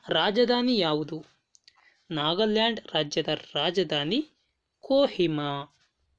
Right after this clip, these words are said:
ಯುರೇನಿಯಂನ ಅತಿ ಹೆಚ್ಚಾಗಿ ಉತ್ಪಾದಿಸುವ ರಾಷ್ಟ್ರ ಯಾವುದು? ಯುರೇನಿಯಂನ್ನು ಅತಿ ಹೆಚ್ಚಾಗಿ ಉತ್ಪಾದಿಸುವ ರಾಷ್ಟ್ರ ಕೆನಡಾ.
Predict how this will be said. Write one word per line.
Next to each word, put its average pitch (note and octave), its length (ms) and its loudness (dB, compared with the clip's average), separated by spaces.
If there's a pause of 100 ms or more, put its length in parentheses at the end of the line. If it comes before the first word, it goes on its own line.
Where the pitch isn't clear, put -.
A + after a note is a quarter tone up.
(2000)
ಯುರೇನಿಯಂನ G#3+ 800 4 (720)
ಅತಿ B3 260 2
ಹೆಚ್ಚಾಗಿ C#4 600 0
ಉತ್ಪಾದಿಸುವ F#3+ 680 0
ರಾಷ್ಟ್ರ E3 300 0
ಯಾವುದು? D#3 460 0 (160)
ಯುರೇನಿಯಂನ್ನು F3+ 920 0 (340)
ಅತಿ F#3+ 240 0
ಹೆಚ್ಚಾಗಿ G#3+ 500 -2
ಉತ್ಪಾದಿಸುವ D3+ 800 -2
ರಾಷ್ಟ್ರ C#3 400 -4 (680)
ಕೆನಡಾ. D3+ 800 -2